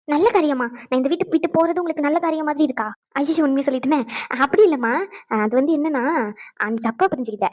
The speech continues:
நான் என்ன சொல்ல வந்தேன்னா வந்து, ஆ, இப்போ நீ உன் அம்மா வீட்டுக்கு போற பத்தியா, அது உனக்கு நல்ல காரியம் தானே? எந்த பிள்ளைக்கு கிடைக்கும்னு சொல்லி நினைச்ச நேரம்லாம் அம்மா வீட்டுக்கு போற பாக்கியம் உனக்கு கிடைச்சிருக்கு. போ, போயிட்டு சந்தோஷமா இருந்துட்டு வா.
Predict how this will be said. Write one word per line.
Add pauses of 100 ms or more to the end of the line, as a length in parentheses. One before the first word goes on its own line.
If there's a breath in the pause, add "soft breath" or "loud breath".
(200 loud breath)
நான்
என்ன
சொல்ல
வந்தேன்னா
வந்து, (520)
ஆ, (320 loud breath)
இப்போ
நீ
உன்
அம்மா
வீட்டுக்கு
போற
பத்தியா,
அது
உனக்கு
நல்ல
காரியம்
தானே? (300 loud breath)
எந்த
பிள்ளைக்கு
கிடைக்கும்னு
சொல்லி (220 loud breath)
நினைச்ச
நேரம்லாம்
அம்மா
வீட்டுக்கு
போற
பாக்கியம் (160 loud breath)
உனக்கு
கிடைச்சிருக்கு. (200)
போ, (220)
போயிட்டு
சந்தோஷமா
இருந்துட்டு
வா.